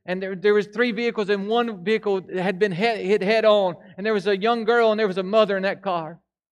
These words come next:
And the mama was bleeding pretty bad, and,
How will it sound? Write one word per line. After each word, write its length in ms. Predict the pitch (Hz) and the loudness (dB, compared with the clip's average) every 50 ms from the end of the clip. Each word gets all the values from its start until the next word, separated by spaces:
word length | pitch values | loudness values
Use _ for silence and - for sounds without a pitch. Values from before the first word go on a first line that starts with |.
| _ _ _ _ _ _ _ _ _ _ _ _ _ _ _ _ - | _ _ _ _ _ _ _ _ _ _ _ _ _ _ _ _ -8
And 100 | 196 208 | -4 -2
the 60 | 208 | -2
mama 640 | 208 220 233 247 247 247 247 240 233 208 170 151 - - _ - | 2 4 4 6 6 6 4 2 0 -2 -2 -6 -10 -16 _ 0
was 200 | 196 196 160 165 | 0 0 0 -2
bleeding 680 | 143 139 202 240 254 254 247 240 233 233 233 220 180 - _ _ _ _ _ - | -4 0 2 4 4 4 2 0 0 -2 -4 -6 -8 -12 _ _ _ _ _ -4
pretty 160 | 247 247 233 | -2 -2 0
bad, 420 | 180 202 220 214 220 220 220 220 | 2 2 4 6 6 6 6 4
and, 200 | 214 196 190 156 | 4 0 -4 -6